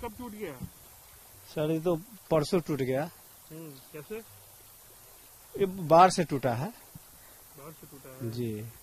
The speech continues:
Speaker 1: तो क्या पहले से भी कटाव हो रहा था?
Speaker 2: हाँ, पहले से कटाव था।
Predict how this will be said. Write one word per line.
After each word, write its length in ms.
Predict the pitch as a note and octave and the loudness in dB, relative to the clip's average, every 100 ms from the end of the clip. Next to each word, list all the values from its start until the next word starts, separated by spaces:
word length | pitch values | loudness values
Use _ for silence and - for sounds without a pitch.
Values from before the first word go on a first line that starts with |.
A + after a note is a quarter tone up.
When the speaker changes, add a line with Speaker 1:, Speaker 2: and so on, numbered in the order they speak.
| - - - - | -20 -20 -20 -18
Speaker 1:
तो 60 | E3+ | -10
क्या 120 | D#3+ | -2
पहले 280 | E3 D3+ F#3+ | 2 4 6
से 120 | G#3+ | 4
भी 100 | G3+ | 4
कटाव 340 | F#3+ F3 G3 | 4 6 6
हो 100 | F#3+ | 6
रहा 120 | E3 | 2
था? 100 | D3+ | 0
Speaker 2:
हाँ, 180 | C#3+ C3+ | 0 2
पहले 320 | B2 C#3 C#3+ | 4 6 6
से 100 | C#3+ | 4
कटाव 360 | D3 C#3 C#3+ C3 | 2 2 4 2
था। 360 | - B2+ B2+ | 0 -4 -4